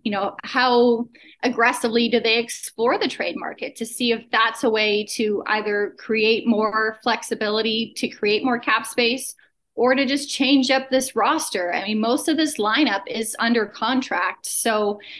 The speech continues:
it's not like they need to fill a lot of holes. Um, so, you know, if or what kind of change could they pursue? Um,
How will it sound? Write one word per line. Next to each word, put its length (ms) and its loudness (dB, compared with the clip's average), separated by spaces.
it's 180 -4
not 300 4
like 240 2
they 140 2
need 300 -4
to 120 -2
fill 240 2
a 20 -2
lot 300 0
of 40 -8
holes. 640 0
Um, 540 -2
so, 480 0
you 140 4
know, 180 0
if 300 2
or 240 0
what 440 0
kind 240 0
of 80 -4
change 680 0
could 260 -2
they 140 4
pursue? 760 0
Um, 380 -2